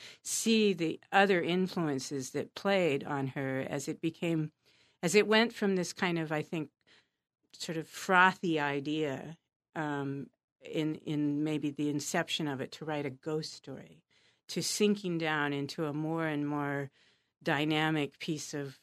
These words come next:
uh, philosophical literature that I think it really is. I mean, I, I, I think it's the kind of novel that we think of when we think of Orwell or we think of Brave New World. It's, it's a futuristic,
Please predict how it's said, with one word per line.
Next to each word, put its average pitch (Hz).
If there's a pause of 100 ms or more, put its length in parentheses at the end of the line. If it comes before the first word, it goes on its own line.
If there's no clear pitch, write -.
(140)
uh, 143
philosophical 147
literature 139
that 131
I 135
think 135
it 135
really 135
is. 127
I 143
mean, 143
I, 147
I, 165 (280)
I 170
think 165
it's - (100)
the 151
kind 165
of 147
novel 143
that 135 (540)
we 160
think 160
of 147
when 139
we 139
think 147
of 135
Orwell 139
or 131
we 139
think 135 (480)
of 147
Brave 160
New 151
World. 139
It's, 147 (100)
it's 170
a 156
futuristic, 165